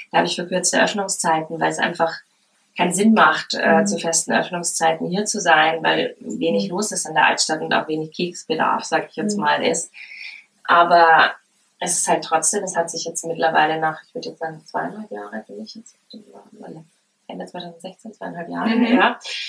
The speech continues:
Speaker 1: bin ich jetzt mit dem Laden hier in der Gasse auch. Und ich glaube, es hat sich jetzt schon so ein bisschen etabliert. Also es sind jetzt doch schon, ich glaube, wenn du zehn vor dir hättest, würden mindestens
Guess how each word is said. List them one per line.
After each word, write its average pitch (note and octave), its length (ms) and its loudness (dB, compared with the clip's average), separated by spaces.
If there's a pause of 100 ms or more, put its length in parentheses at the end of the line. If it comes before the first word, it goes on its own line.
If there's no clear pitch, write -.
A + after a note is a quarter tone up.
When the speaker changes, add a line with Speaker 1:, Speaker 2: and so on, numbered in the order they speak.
(320)
Speaker 1:
bin G3 100 -4
ich F#3 80 -4
jetzt F#3 120 -12
mit F3+ 140 -4
dem F3 100 -2
Laden F3 400 4
hier F#3+ 260 0
in E3 220 -6
der D#3+ 440 2
Gasse - 380 0
auch. G#3+ 520 0
Und F3+ 80 -8
ich - 100 -20
glaube, - 220 2
es - 120 -14
hat F3 160 -8
sich - 120 -14
jetzt E3 160 -4
schon D#3+ 320 -6 (400)
so - 120 -14
ein G3 40 0
bisschen D4 380 0
etabliert. C4 540 0
Also G3 200 -4
es - 100 -10
sind F#3 140 -6
jetzt E3+ 200 -4
doch - 120 0
schon, F3 400 -2
ich - 100 -14
glaube, F3+ 200 -2
wenn E3+ 100 -6
du D#3+ 80 -8
zehn A3 600 0
vor G#3+ 120 2
dir G#3+ 120 2
hättest, F#3+ 380 -6
würden F3 180 -10
mindestens F3+ 380 -10